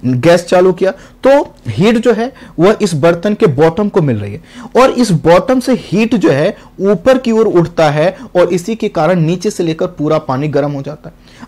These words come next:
आप जब खाना बनाते हो, दाल बनाते हो, सब्जी, तो उसमें जो बबल्स उड़ता है वह भी क्या है, संवहन तरंग का ही एग्जांपल। तो जब पृथ्वी के अंदर संवहन तरंगे क्या करती हैं,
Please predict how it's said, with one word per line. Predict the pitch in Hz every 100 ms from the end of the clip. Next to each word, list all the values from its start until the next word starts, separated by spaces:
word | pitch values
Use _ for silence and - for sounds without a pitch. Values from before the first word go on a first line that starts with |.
| -
आप | 208 196
जब | 254
खाना | - 180 185 226
बनाते | 226 190 175 196
हो, | 165
दाल | 151 170
बनाते | 175 165 156 175
हो, |
सब्जी, | 175 135 202 151 - - 240
तो |
उसमें | 226 269
जो | 262
बबल्स | 180 170 147 233 240
उड़ता | 160 135 147 135
है | 180 -
वह | 151
भी | 151 226
क्या | 180 127
है, | 156 196 - -
संवहन | 185 175 170 170 208
तरंग | 156 143
का | 127 135
ही | 156
एग्जांपल। | 110 110 101 - - _ _ _ _ _ _ _ - - - -
तो | 214
जब | 233 262
पृथ्वी | 214 208 196 226
के | 277 277
अंदर | - 180 139
संवहन | 156 - 180 175 180 262
तरंगे | 262 180 185 208
क्या | 220 190
करती | 202 185 170 160
हैं, | 127 135